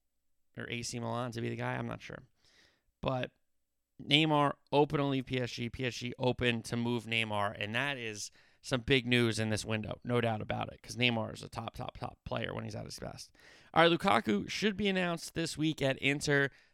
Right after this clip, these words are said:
Uh, Inter and Chelsea agreed on the loan fee. Now, where do we go from here after this season? Who knows?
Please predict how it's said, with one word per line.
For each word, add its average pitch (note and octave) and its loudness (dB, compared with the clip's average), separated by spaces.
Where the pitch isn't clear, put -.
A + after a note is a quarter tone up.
Uh, - 0
Inter C3+ -2
and B2 -4
Chelsea B2+ -2
agreed B2 -2
on B2 4
the A2+ 0
loan C3 2
fee. C3 0
Now, A#2 2
where B2 2
do B2 0
we B2 0
go B2 4
from A#2 -6
here B2 2
after A2+ 0
this G#2+ -2
season? C#3+ -4
Who A2 -6
knows? C#3+ 0